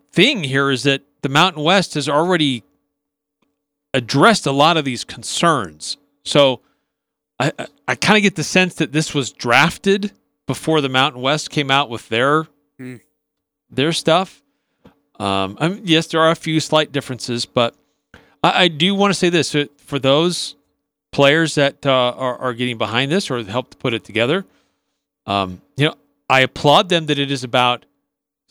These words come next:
Speaker 1: about player safety.
Speaker 2: Safety, yeah.
Speaker 1: Right, and protecting their,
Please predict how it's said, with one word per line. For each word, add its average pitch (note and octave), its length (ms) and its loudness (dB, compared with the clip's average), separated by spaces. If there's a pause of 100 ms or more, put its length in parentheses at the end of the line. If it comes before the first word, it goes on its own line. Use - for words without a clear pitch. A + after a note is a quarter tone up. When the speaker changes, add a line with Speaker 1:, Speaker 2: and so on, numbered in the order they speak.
(320)
Speaker 1:
about C#3+ 280 4
player D#3 300 2
safety. B2 300 -4
Speaker 2:
Safety, C#3 560 -6
yeah. A#2 160 -6
Speaker 1:
Right, C#3 220 4
and C3 320 0 (360)
protecting E3 640 0
their, C#3+ 420 2